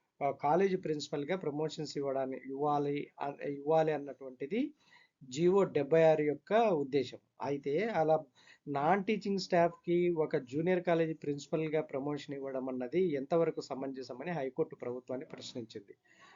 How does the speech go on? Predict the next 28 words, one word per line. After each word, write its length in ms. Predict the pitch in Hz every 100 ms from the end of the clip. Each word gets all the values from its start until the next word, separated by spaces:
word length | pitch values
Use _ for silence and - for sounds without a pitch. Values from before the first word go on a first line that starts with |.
| - - -
అసలు 240 | 156 202 196
ఈ 40 |
ప్రభుత్వం 440 | 190 151 175 175
ఏం 320 | 185 151 160 165
చేస్తుంది? 480 | 160 - 147 156
విద్యా 320 | 185 139 139 170
వ్యవస్థను 480 | 160 151 147 151
విచ్ఛిన్నం 460 | 139 123 - 160 151 147
చేసే 220 | 143 147
ఇలాంటి 360 | 139 131 131 120 139
చర్యలు 280 | 135 151 131
ఆత్మహత్య 680 | 120 135 - 143 139 143
సదృశ్యమే 580 | 120 123 123 127 - 127
అవుతుందని 580 | 117 113 120 120 147 247 - _ _ _ -
ఉన్నత 280 | 139 170 170
న్యాయస్థానం 580 | 160 143 131 135 135
ప్రభుత్వంపై 580 | 165 131 139 131 123 147
నిప్పులు 380 | 139 117 - 127 113
చెరిగింది. 420 | 107 101 98 95 _ _ - _ _
అసమర్థులను 640 | 139 160 185 190 185 190 165
విద్యా 260 | 143 165
సంస్థలకు 520 | 170 160 147 151 139
అధిపతులుగా 520 | 135 131 151 151 143 135
నియమిస్తే 460 | 127 120 117 170
వాటి 280 | 165 139 123
మనుగడ 340 | 120 127 151
ఏంటని 440 | 139 127 139 127 139
ప్రశ్నించింది. 720 | - 113 - 110 - 101 -